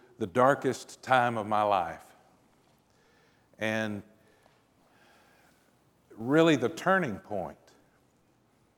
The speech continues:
for my recovery, the beginning of my recovery, if you want to say it that way, was that song.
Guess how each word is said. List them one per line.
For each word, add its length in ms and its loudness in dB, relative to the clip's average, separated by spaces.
for 140 -4
my 200 6
recovery, 460 0
the 80 -2
beginning 680 -2
of 120 -8
my 140 -2
recovery, 600 -4
if 140 -14
you 80 -14
want 200 -8
to 60 -14
say 220 -8
it 140 -12
that 200 -10
way, 280 -14
was 180 -4
that 180 2
song. 400 -6